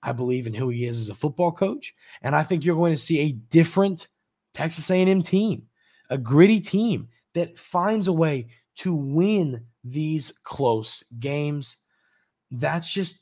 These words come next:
my thought about this Texas A and M team. I think under Coach Elko, they will find a way to win close football games that they weren't able to win this year, which was the difference, you know, in twenty twenty-three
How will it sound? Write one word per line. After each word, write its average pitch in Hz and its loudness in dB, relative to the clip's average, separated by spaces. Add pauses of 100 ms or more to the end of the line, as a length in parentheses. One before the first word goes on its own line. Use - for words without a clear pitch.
my 160 -2
thought 185 -2
about 151 -4
this 156 -10
Texas - -12
A 165 -4
and 170 -4
M 180 -6
team. 139 -8
I 135 -6
think 175 -4
under 175 -2
Coach 156 -2
Elko, 135 -2
they 127 -2
will 131 -2
find 131 -4
a 127 -4
way 110 -6
to 120 -10
win 107 -6 (680)
close 127 6
football 120 0
games 104 -4
that 123 -4
they 123 0
weren't 135 4
able 143 0
to 131 -2
win 131 0
this 117 -4
year, 104 -4 (260)
which 117 -4
was 123 -4
the 117 -8
difference, 127 -4
you 113 -6
know, 110 -6
in 120 -4
twenty 139 -4
twenty-three 143 -2